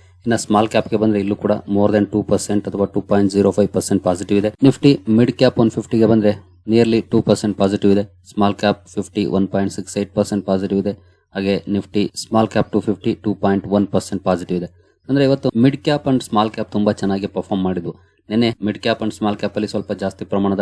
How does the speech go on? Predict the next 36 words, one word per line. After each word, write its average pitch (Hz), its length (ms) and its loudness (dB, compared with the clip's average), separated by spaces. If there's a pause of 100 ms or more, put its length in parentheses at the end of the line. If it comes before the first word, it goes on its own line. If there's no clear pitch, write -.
(100)
ಡೌನ್ 107 220 2
ಪರ್ಫಾರ್ಮೆನ್ಸ್ 101 600 0
ನೋಡ್ಲಿಕ್ಕೆ 95 260 -2
ಸಿಕ್ಕಿತ್ತು - 340 -8
compare 107 460 -4
to - 60 -12
large 92 340 -2
cap. 87 180 -12
ಇವತ್ತು 123 380 -2
ಆ 117 60 -2
ಎರಡೂ 120 340 2
ಕಡೆ 131 180 2
ಒಳ್ಳೆ 107 240 4
ಪರ್ಫಾರ್ಮೆನ್ಸ್ 98 580 -2
ಇವತ್ತು 92 240 -6
ನೋಡ್ಲಿಕ್ಕೆ 92 380 -4
ಸಿಕ್ಕಿದೆ. 110 300 -6
So 123 300 -2
overall 160 260 0
ಎಲ್ಲ 123 300 0
ಇಂಡೈಸಸ್ 104 460 0
ಕೂಡ 131 140 -4 (420)
ಚೆನ್ನಾಗಿ 101 280 2
ಪರ್ಫಾರ್ಮ್ 92 400 0
ಮಾಡಿದಾವೆ 87 340 0
ಅಂತಾನೆ 87 280 -2
ಹೇಳ್ಬೋದು. - 460 -6 (240)
ನಂತರ 123 200 -4 (240)
ನೋಡ್ಬೋದು 110 260 4
ನಿಫ್ಟಿ 110 340 0
ಮೈಕ್ರೋ 104 400 0
ಕ್ಯಾಪ್ 107 180 -2
ಅಲ್ಲಿ 107 160 2
ನಿನ್ನೆ 98 220 0
ಕೂಡ 127 160 -4
nearly 123 520 2